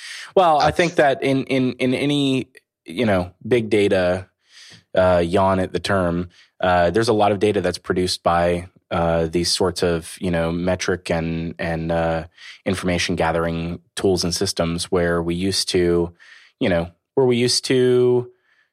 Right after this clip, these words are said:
Speaker 1: uh, you know, we, we would just gather data on high points in manufacturing, you know, like rate of output, rate of breakage. Um, now we have,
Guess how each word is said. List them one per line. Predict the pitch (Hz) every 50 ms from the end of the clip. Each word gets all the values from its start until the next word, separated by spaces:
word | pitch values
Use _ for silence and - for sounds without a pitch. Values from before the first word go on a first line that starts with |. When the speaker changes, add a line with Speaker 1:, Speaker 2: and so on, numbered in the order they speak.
| _ - -
Speaker 1:
uh, | 104 107 110 113 113 113 113 113 113 113 113 104 - - - - - - - - - 104 -
you | - 131
know, | 113 92 87 87 - _ _ _ -
we, | 135 135
we | 127 131 143
would | 139 143
just | 135 135 - -
gather | - 123 117 117 123 117 113 107 95 - _ - 104
data | 101 110 107 104 101
on | 98 92 92
high | 90 101 104 101
points | 98 - 98 90 90 85 -
in | 92 90
manufacturing, | 87 87 87 87 107 110 110 104 - - 95 90 87 87 87 85 87 -
you | - 95
know, | 87 85 85 85 85 87 - _ _ -
like | 92 90 87 85 - - _ - - _ _ -
rate | 98 95 92 90
of | 92 95
output, | 127 131 - - - 98 85 82 - _ _ _ _ - _ _ _ _
rate | 92 90 87 101
of | 101 -
breakage. | 131 127 120 - 92 80 73 - - - - _ _ _ -
Um, | 92 95 92 90 87 87
now | 101 117 127 139
we | 139 123
have, | 113 110 101 101 98 90 - -